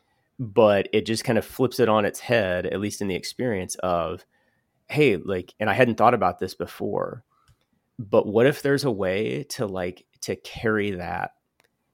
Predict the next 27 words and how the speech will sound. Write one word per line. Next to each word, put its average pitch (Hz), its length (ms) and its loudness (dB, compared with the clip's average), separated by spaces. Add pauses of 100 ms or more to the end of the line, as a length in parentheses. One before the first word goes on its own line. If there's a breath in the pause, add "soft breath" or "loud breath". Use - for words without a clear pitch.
(880)
if 107 400 -6
your 104 120 0
heart 110 300 2
is 98 120 -2
bigger - 540 -4 (280)
and 101 180 -2
more 98 220 -4
expanded, 101 760 -6 (720)
to 131 160 0
where 107 460 4 (380)
it 113 160 2
is 113 300 4
actually, 98 680 -4
like, 90 380 -10 (340)
it's - 180 0
present 113 560 0 (160)
and 98 180 -4
there's 98 240 -2
an 95 140 -2
ache 104 460 -4
there 92 720 -4 (220)
to 104 280 -6
it, - 260 -4 (460)
but 110 240 0
it's 110 160 0
neither 123 400 2
suppressed - 960 -6